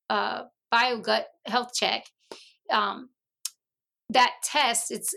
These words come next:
the company I use is Viome, but that, they have multiple companies now. Back then, I only had heard of one. Um, it gave me a whole new way to eat, which was helpful in processing foods when my stomach is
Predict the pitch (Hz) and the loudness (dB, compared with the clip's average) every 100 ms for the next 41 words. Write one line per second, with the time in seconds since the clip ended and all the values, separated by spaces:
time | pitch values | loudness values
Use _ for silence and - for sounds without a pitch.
0 | - - 240 240 - 262 247 226 208 208 | -6 0 0 0 -4 -2 0 0 -2 -4
1 | 170 190 196 190 190 190 _ _ _ - | -2 0 0 -2 -8 -14 _ _ _ -2
2 | 240 226 220 254 233 - _ - 240 226 | 0 0 2 2 2 -4 _ 0 2 0
3 | 202 208 226 226 214 190 196 190 196 202 | -4 -2 0 0 -2 -2 -4 -4 -4 0
4 | 196 202 208 - 208 196 196 196 196 190 | 0 2 0 -2 -4 0 0 0 -4 -4
5 | 180 190 208 180 190 190 202 - _ _ | -4 -4 -4 -4 -4 -2 -4 -10 _ _
6 | _ - - 220 208 226 - _ _ - | _ -6 0 0 -2 -8 -16 _ _ 0
7 | 254 220 285 277 262 254 262 254 240 208 | 2 4 2 4 0 0 0 0 2 0
8 | 196 226 320 - - _ - - - 262 | -2 -6 -4 -6 -6 _ -8 -8 -6 -2
9 | - 240 226 - 269 262 - 247 233 220 | 0 0 -2 2 0 0 -2 0 0 0
10 | 240 247 226 220 220 220 _ _ _ _ | 0 0 0 -2 -4 -8 _ _ _ _
11 | _ - 254 226 226 220 233 214 202 262 | _ -2 2 2 2 -2 -2 -2 -2 -2
12 | 233 202 220 208 190 247 208 196 190 | -2 -2 -4 -2 0 0 0 -4 -6